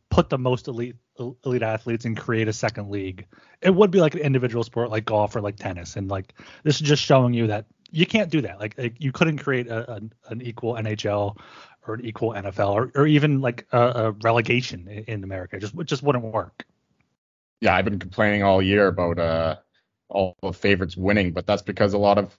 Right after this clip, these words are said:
Speaker 2: excellent golfers went to this other tour. So it, you, you, you lost a lot of that middle ground, right? You just have, like, Scheffler,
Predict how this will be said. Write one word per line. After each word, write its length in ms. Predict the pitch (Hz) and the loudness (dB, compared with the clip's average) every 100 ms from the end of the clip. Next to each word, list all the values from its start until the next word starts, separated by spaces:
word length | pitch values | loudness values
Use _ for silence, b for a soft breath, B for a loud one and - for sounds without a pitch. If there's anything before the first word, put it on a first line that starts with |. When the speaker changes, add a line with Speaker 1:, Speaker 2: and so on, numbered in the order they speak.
| - | -2
Speaker 2:
excellent 400 | 113 113 117 104 | 0 0 -2 0
golfers 380 | 110 127 104 95 | 4 2 0 -4
went 160 | 107 | -4
to 80 | 101 | -2
this 120 | 110 | -2
other 140 | 117 117 | 2 2
tour. 380 | 101 151 120 80 | 2 4 4 4
So 320 | - 87 90 | -2 -2 -2
it, 180 | 85 101 | -4 -6
you, 160 | 87 - b b b b _ | -8 -10 b b b b _
you, 180 | 107 101 | 0 2
you 120 | 120 | 2
lost 320 | 104 110 - | 6 6 4
a 60 | 120 | 2
lot 100 | 110 | 2
of 60 | |
that 160 | 104 98 | 2 0
middle 260 | 104 131 117 | 4 4 4
ground, 240 | 95 85 | 0 -2
right? 100 | 107 | -4
You 80 | 107 | -4
just 200 | 95 - | -6 -4
have, 180 | 95 90 | -4 -4
like, 180 | 87 | -6
Scheffler, 640 | - 110 101 - 107 101 98 | -2 2 2 2 4 4 2